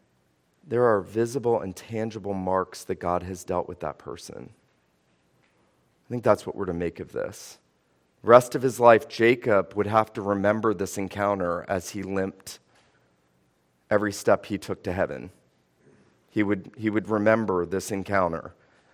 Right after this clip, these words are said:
and the importance of it. It's a kindness from the Lord to wound Jacob. And, and when the Lord deals with us, it's a kindness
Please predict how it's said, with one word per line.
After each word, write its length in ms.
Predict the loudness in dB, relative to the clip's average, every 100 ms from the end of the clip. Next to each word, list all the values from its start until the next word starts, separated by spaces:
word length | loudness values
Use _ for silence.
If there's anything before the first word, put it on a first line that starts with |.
| _ _ _ _ -4
and 160 | 0
the 40 | 0
importance 560 | 0 0 0 0 -6
of 160 | -4 -4
it. 240 | -6 -8 -14 _ _ _ _ _ _ _ -16
It's 140 | -10
a 40 | -8
kindness 540 | 2 6 6 4 -2
from 200 | -6 -4
the 60 | -4
Lord 320 | -2 -2 -4
to 120 | -8
wound 580 | -4 -4 -2 -4 -6 -10 -20 _ _ _ _
Jacob. 440 | 0 0 0 -8 -12 _ _ _ _ _ _ -20 -20 -20 _ _
And, 500 | 6 8 8 2 -8 -20 _ _ _ _ _ 2
and 380 | 4 4 0 -10 _ _ _
when 180 | -4 0
the 80 | 2
Lord 240 | 4 4
deals 300 | 4 2 2
with 160 | -2 4
us, 600 | 8 8 4 -6 -16 -18 _ _ _ _ -10
it's 180 | -4 -4
a 60 |
kindness 880 | 0 4 4 4 0 -2 -10 -14 -16